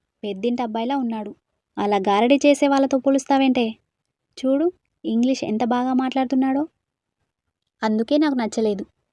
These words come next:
"హ్మ్, తమరికేది రాదో అది నచ్చదు కదా." "పో అత్తా, నువ్వు కూడా నన్ను వెక్కిరిస్తున్నావా?"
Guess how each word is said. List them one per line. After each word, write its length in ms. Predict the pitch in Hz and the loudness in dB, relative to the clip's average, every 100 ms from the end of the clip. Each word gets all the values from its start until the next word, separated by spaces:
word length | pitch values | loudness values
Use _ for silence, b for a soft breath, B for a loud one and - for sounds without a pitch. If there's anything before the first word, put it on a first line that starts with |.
| _ _ _ _ _ _ | _ _ _ _ _ _
"హ్మ్, 320 | 254 277 262 208 _ _ _ _ _ _ 220 | -6 -4 -6 -8 _ _ _ _ _ _ 0
తమరికేది 560 | 214 214 - 190 233 | 0 -2 -2 2 4
రాదో 260 | 269 247 294 | 4 4 6
అది 140 | 269 | 4
నచ్చదు 340 | 208 190 277 285 | 2 2 6 6
కదా." 220 | 247 196 180 _ _ _ _ _ _ _ _ - | 6 0 -6 _ _ _ _ _ _ _ _ -2
"పో 200 | 240 285 | 2 0
అత్తా, 500 | 302 - 233 226 226 _ _ _ _ | -2 -6 -4 -6 -10 _ _ _ _
నువ్వు 200 | 226 247 | -4 -2
కూడా 240 | 277 330 349 | 2 6 8
నన్ను 220 | 320 254 | 6 6
వెక్కిరిస్తున్నావా?" 840 | 233 240 233 - 208 202 214 330 | 4 4 2 2 -4 -2 0 0